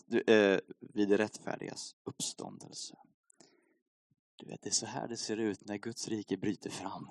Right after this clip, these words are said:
där Guds rike går fram och där Guds vilja sker. Där är det fest och där bjuds den fattige, den utsatte, den,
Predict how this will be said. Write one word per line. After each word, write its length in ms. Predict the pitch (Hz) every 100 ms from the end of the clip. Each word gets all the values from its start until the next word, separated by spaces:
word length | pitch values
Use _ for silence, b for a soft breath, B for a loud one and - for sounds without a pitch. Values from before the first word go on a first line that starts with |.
| -
där 100 | 113
Guds 220 | 113 110
rike 300 | 113 107 123
går 140 | 101 85
fram 440 | - 87 85 87
och 100 | 101
där 120 | 98
Guds 260 | 92 95 -
vilja 420 | 104 101 87 90
sker. 440 | - 95 85 - - _ _ _ _ _ _ _ _ _ _ -
Där 160 | 127
är 100 | 143
det 100 | 117
fest 600 | - 156 156 - - - - _ _
och 160 | 143 139
där 560 | 170 160 101 90 82 - b b 113
bjuds 300 | 131 143 -
den 160 | 107 104
fattige, 720 | - 160 165 _ 139 156 185
den 180 | 127 120
utsatte, 760 | 156 151 - - 135 - - 170
den, 280 | 135 127